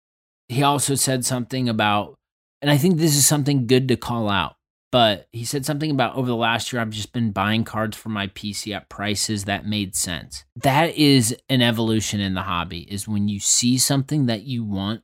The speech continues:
that you don't go and say, "Okay, I'm doing it, I'm doing it, I'm going." But you really evaluate the market and evaluate the price point,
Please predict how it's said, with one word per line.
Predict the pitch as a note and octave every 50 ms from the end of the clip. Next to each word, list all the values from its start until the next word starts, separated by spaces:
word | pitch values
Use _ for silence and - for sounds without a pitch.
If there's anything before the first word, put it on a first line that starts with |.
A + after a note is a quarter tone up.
| _ -
that | A2 - - -
you | A#2+ A2+ G#2+
don't | G#2+ - A2 G2+ G2+ G#2 G2 E2 D#2+ _ _
go | - A2+ G#2 G2+ G2+ G2+ G2 - _ _ _ _ _ _ _ _ -
and | G#2+ G#2+ G2+
say, | - G2 G2 F#2+
"Okay, | E2+ A2+ A2 - A#2 G#2+ F#2 - _ _
I'm | - G#2+ A2+
doing | G#2+ A#2+ A2+ A2 G#2+ G#2
it, | G2+ - -
I'm | A2 G#2+ G#2+
doing | G2+ A2 G#2 G2 F#2+
it, | F#2 D2+
I'm | G2+ G#2
going." | F#2+ G2+ G2 F2+ F2+ - - _ _ _ _ _
But | - B2+
you | C3 B2+ B2
really | A#2+ A#2+ B2+ C3 C3 C#3 C3+ C3 A#2+
evaluate | G#2+ F#2 F#2+ F2+ F#2+ G2 G#2 G#2+ G#2+ G#2+ G#2+ G#2+ G2+ D#2 F#2+
the | G#2+ G2+
market | G2 G2 F#2+ F2+ F#2 G2 - - B2+ B2 A#2+ - -
and | A2 G#2+
evaluate | G2+ F#2 G2 F#2 F#2+ G2+ G2+ G2 G2+ G2 F2+ A#2+
the | G#2 F#2
price | - - - F#2 G2 G2+ -
point, | - - C#3 C#3 C#3 C3+ C3+